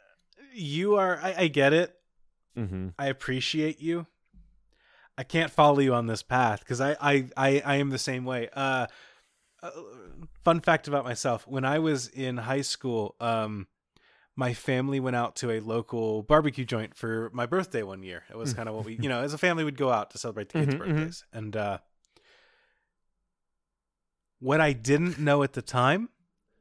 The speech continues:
Speaker 1: was that a guy that I knew named Sean, um,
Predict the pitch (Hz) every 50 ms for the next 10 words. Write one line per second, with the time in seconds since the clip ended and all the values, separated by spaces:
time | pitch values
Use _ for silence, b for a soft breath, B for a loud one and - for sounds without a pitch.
0 | _ _ _ _ - 127 123 123 117 104 110 - 123 120 120 120 123 - - -
1 | 131 120 110 - - - 156 165 180 175 180 170 170 165 160 160 156 151 139 127
2 | 123 120 120 117 117 117 110 - - - 147 135 127 113 104 98 98 92 b b
3 | b b b b b b - 120 113 110 110 110 110 110